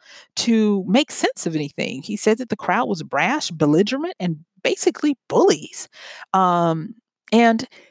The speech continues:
going through his, uh, work, I made up, not made up, I, I, I put down <laughs> some things that struck me about the crowd. Now, I'm gonna tell you guys, this was,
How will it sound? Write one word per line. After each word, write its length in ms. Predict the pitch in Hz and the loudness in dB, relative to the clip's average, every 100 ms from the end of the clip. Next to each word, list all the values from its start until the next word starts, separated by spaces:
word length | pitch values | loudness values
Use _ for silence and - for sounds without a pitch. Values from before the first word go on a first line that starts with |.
| _ _ _ _ _ | _ _ _ _ _
going 220 | 254 330 | 0 0
through 160 | 349 294 | 0 0
his, 280 | 262 220 196 | 2 0 0
uh, 260 | 190 190 185 | -4 -4 0
work, 320 | 262 302 - - - - _ _ _ _ _ | 2 2 0 -4 -6 -14 _ _ _ _ _
I 60 | 214 | 2
made 280 | 233 302 339 | 4 4 2
up, 160 | 240 226 _ - | 0 0 _ -2
not 200 | 220 208 | -2 0
made 280 | 160 143 135 | -4 -4 0
up, 180 | 151 - | -2 -2
I, 160 | 170 160 - | -6 -6 -8
I, 160 | 170 - | -8 -6
I 100 | 175 | -6
put 220 | - 262 | -2 2
down 320 | 240 254 214 | 4 4 4
<laughs> 0 | |
some 300 | - - 196 | 2 2 0
things 640 | - 254 247 196 185 - - - - - | 2 2 2 -2 -4 -8 -14 -20 -20 -16
that 640 | 143 196 202 175 135 - - | -2 2 4 2 0 -6 -8
struck 480 | - - 285 311 - | -6 0 0 0 -2
me 220 | 160 143 - | -8 -8 -6
about 320 | 175 185 - | -2 -2 -2
the 60 | 185 | -8
crowd. 440 | - 185 - - - | -4 -4 -4 -6 -4
Now, 140 | 175 - | -4 -2
I'm 160 | 202 | -2
gonna 160 | 269 294 | -2 -4
tell 180 | - 185 | -4 -6
you 100 | 151 | -4
guys, 260 | 143 160 | -8 -6
this 140 | 185 - | -6 -4
was, 220 | 233 | -6